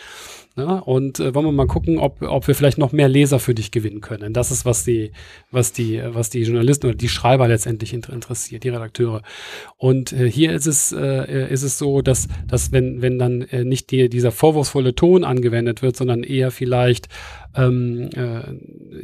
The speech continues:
äh, „Darf ich dir zeigen, wie, wie man es, wie, wie wir es zusammen schaffen können, dass wir tatsächlich noch mehr Leser gewinnen?“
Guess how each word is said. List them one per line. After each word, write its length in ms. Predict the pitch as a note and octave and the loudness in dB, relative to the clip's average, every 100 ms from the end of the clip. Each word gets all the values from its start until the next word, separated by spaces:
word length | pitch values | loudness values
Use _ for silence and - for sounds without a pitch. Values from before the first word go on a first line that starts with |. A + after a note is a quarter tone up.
| - - - | -14 -16 -12
äh, 160 | C#3+ B2+ | -10 0
„Darf 160 | D3 | 0
ich 80 | D#3+ | 2
dir 120 | D3 | -2
zeigen, 560 | - B2+ D3 F3+ G3 F3+ | 0 2 2 2 0 -2
wie, 260 | B2+ C#3+ C#3+ | -6 -6 -2
wie 60 | D3+ | 0
man 120 | C#3+ | 2
es, 220 | C3+ C3+ | 2 0
wie, 200 | C#3 C3+ | -4 -6
wie 140 | B2+ C#3 | -2 0
wir 80 | C3 | 0
es 160 | - | -2
zusammen 300 | - C3 D#3+ | -2 2 2
schaffen 320 | - D#3+ D#3 | 2 -2 -2
können, 240 | C#3+ D3 C#3 | -2 0 0
dass 160 | C3 | 0
wir 80 | C3+ | -2
tatsächlich 420 | - C#3+ C#3+ C#3 | 0 -2 0 -4
noch 140 | C3+ A#2+ | -4 -2
mehr 260 | C3 D3+ | 0 4
Leser 320 | E3+ D#3 D#3 C3+ | 4 4 2 -2
gewinnen?“ 460 | A2 A#2+ D3+ F#3+ | -2 -2 -4 -6